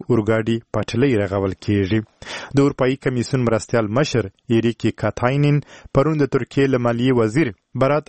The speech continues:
البیرخي سره په استانبول کې په یوه ګډه خبري غونډه کې وویل، اروپایي ټولنه له دې پروژې سره دوه سوه پنځه اویا میلیون یورو مرسته کوي. د دې پروژې ټول لګښت شاوخوا یو میلیارډ یورو اټکل شوی دی.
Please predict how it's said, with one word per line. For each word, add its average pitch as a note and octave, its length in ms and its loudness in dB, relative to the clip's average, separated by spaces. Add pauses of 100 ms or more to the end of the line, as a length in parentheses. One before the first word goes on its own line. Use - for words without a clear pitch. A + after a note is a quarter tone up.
(120)
البیرخي A#2+ 560 -2
سره A2 200 0
په G2+ 160 -2
استانبول A2 400 0
کې - 500 -4
په B2 140 -2
یوه A#2+ 200 0
ګډه D#3 240 0
خبري A#2+ 280 0
غونډه B2+ 320 0
کې - 160 -2
وویل، G2 380 2 (260)
اروپایي G#2+ 500 2
ټولنه C#3 280 2 (360)
له C3 60 2
دې C#3+ 220 2
پروژې C3 320 2 (100)
سره G#2 160 -2 (380)
دوه C3 200 4
سوه C3 220 0
پنځه B2+ 300 0
اویا C3+ 280 0
میلیون A#2+ 340 0
یورو A2 320 2 (140)
مرسته G#2+ 360 -6
کوي. G#2 220 0 (320)
د - 100 2
دې A2+ 180 2
پروژې G#2+ 320 0 (100)
ټول A2 200 2
لګښت A#2 340 -2 (280)
شاوخوا C#3+ 420 2
یو D3 180 2 (100)
میلیارډ A2 340 0 (140)
یورو B2 200 4 (140)
اټکل G2 360 -4
شوی G2 280 -2
دی. A2+ 80 0